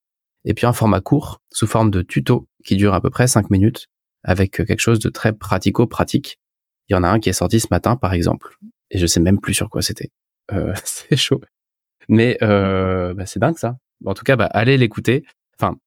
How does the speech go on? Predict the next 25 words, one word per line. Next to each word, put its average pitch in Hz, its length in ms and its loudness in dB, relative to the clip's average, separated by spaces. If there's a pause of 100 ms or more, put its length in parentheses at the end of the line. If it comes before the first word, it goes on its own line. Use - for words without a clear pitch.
(100)
si - 200 -2
vous 135 60 6
voulez 123 100 6
les 107 160 4
écouter, 139 400 2
ça - 240 -4
se - 80 -8
passe 127 240 0
sur, 120 380 0
euh, 92 60 2
toutes - 200 -4
les 104 60 2
plateformes 120 320 2
de 107 60 2
podcast. - 520 -4
Donc, - 140 -16 (300)
je 98 120 -6
rappelle 131 280 0
que 107 120 -4
si - 160 0
vous 123 100 6
suivez 113 320 2
Trouver 101 240 0
sa 104 140 0
voie 98 160 0